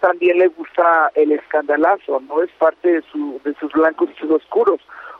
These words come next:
Porque como es una buena mujer, también seguramente tendrá sus defectos. Y, y eso es lo que, lo que ha pasado recientemente con ella. Y triste por la mamá de la Vero, pero, pues, esa relación está muy rara, tío Mario.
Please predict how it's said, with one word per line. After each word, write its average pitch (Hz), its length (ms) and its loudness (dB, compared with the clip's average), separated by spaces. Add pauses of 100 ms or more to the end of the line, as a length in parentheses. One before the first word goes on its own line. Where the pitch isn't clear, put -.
Porque - 180 -2
como 170 220 0
es 185 80 -4
una 226 160 2
buena 208 240 2
mujer, 175 580 0
también 165 340 -2
seguramente 165 540 -2
tendrá 147 360 -4
sus - 140 -18
defectos. - 520 -2 (520)
Y, 196 200 -6
y 180 240 0
eso 165 200 -2
es 175 60 -10
lo 170 120 0
que, 151 280 -4
lo 156 140 0
que 151 160 -2
ha 143 40 0
pasado 147 720 -2 (380)
recientemente 151 800 -2
con - 200 -2
ella. 226 320 2
Y 156 200 -2 (140)
triste 185 260 -2
por 190 180 0
la 170 80 4
mamá 156 300 0
de 165 100 4
la 185 140 4
Vero, 175 320 2 (600)
pero, 147 680 4 (380)
pues, - 300 2
esa 214 260 4
relación 185 440 0
está 190 240 -4
muy 190 180 -4
rara, 185 400 0
tío 190 240 -10
Mario. 330 340 -2